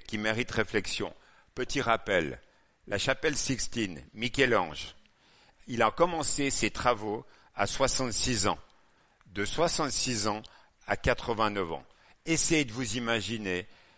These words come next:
si vous avez déjà vu des gens travailler pour de la restauration de plafonds de cathédrales ou d'églises, coucher, peinture, et cetera. Quatre-vingt-neuf ans, cet homme a travaillé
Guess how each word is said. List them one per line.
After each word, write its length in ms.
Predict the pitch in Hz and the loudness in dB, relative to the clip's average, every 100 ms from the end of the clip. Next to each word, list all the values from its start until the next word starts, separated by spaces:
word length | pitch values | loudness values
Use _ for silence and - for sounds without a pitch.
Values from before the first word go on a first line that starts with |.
| - | -10
si 180 | - 117 | -4 -2
vous 120 | 110 | 2
avez 200 | 104 107 | 2 2
déjà 320 | 135 135 147 | -2 -2 -2
vu 180 | 107 107 | -4 -6
des 140 | 110 | -6
gens 200 | 98 104 | -4 -6
travailler 560 | - - 127 117 104 98 | -4 -2 0 -2 0 -2
pour 160 | 104 | -4
de 60 | 90 | -2
la 80 | 90 | 0
restauration 840 | 113 135 - 113 107 - - 95 - - - | 0 0 0 0 0 0 -2 -4 -6 -16 -6
de 120 | 95 | -6
plafonds 520 | - 139 - 123 98 - - - | -2 -2 -2 -8 -10 -12 -20 -8
de 80 | 95 | -6
cathédrales 600 | - 113 - 110 101 95 | 0 0 0 2 4 2
ou 60 | 92 | 2
d'églises, 580 | 90 107 95 95 104 87 - - - - - | -2 -2 -2 -2 -2 -6 -10 -20 -20 -18 -14
coucher, 580 | - 170 - 151 143 127 - - - | -8 0 2 2 0 -4 -12 -8 0
peinture, 600 | 127 123 - 123 127 104 | 2 0 -4 -4 -2 -2
et 80 | 107 | -6
cetera. 460 | 104 110 82 69 - | -6 -4 -4 -6 -8
Quatre-vingt-neuf 760 | - 131 - 131 117 110 107 107 | -6 -6 -6 -4 -4 -4 -6 -6
ans, 100 | 123 | -4
cet 280 | - 92 | -2 -2
homme 220 | 113 117 101 | -4 -4 -6
a 80 | 92 | -6
travaillé 580 | - 110 98 90 87 | -2 -2 -2 -2 -6